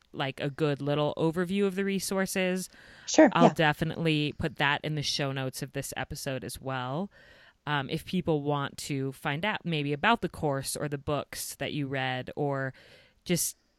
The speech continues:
Speaker 1: different people's experiences. I've, one thing that I've really appreciated is that you do have on your blog some anonymous, um, like, you,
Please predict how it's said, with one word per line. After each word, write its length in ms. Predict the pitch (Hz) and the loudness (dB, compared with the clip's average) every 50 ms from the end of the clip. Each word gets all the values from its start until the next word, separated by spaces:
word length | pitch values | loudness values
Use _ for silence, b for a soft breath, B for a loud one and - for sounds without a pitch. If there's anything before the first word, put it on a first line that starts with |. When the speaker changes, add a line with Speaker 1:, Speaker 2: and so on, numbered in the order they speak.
| _ _ | _ _
Speaker 1:
different 260 | 190 180 - 185 - | -2 0 0 0 -2
people's 320 | - - 175 151 170 147 - | -2 -4 -2 0 -2 -2 -2
experiences. 920 | - - - - - 165 151 147 151 143 139 131 135 131 - 139 131 - - | -6 -8 -10 -6 -4 -2 -2 0 0 -2 -2 -4 -4 -6 -6 -6 -6 -4 -2
I've, 320 | - 160 175 180 175 - - _ | 0 0 0 0 -2 -6 -10 _
one 240 | - 165 185 202 208 | 0 2 2 2 4
thing 160 | 220 214 196 | 2 2 0
that 120 | 180 160 | 2 2
I've 160 | 160 156 151 - | 2 0 0 0
really 180 | 165 156 151 151 | 0 0 0 -2
appreciated 600 | - - - 170 - - 151 143 143 139 139 139 | -2 -2 -4 -2 -2 -2 -2 -2 -2 -2 -2 -2
is 160 | 143 135 135 | -4 -4 -4
that 160 | - 139 - | -4 -4 -4
you 100 | - 160 | -4 -4
do 180 | 156 139 156 147 | -2 -2 -2 -2
have 300 | 147 147 147 143 139 - | 0 -2 -2 -2 -2 -2
on 160 | - 143 147 143 | -4 -4 -4 -4
your 100 | 139 135 | -6 -6
blog 480 | - 143 139 139 139 139 135 139 139 b b b b b b b b b b | -4 -4 -2 -2 -2 -2 -2 -4 -8 b b b b b b b b b b
some 300 | - - - 180 165 - | -6 2 2 2 2 2
anonymous, 1080 | - 160 160 156 147 143 151 151 151 147 147 143 139 139 - - - - - - - - - | 0 0 0 2 2 2 2 2 2 0 0 0 -2 -2 -2 -6 -8 -8 -8 -10 -10 -8 -4
um, 300 | 147 143 135 131 131 131 | -4 -2 -2 -2 -4 -6
like, 180 | 131 123 - - _ - _ _ _ _ _ _ _ - | -6 -8 -8 -10 _ -20 _ _ _ _ _ _ _ -12
you, 140 | 180 156 | -12 -12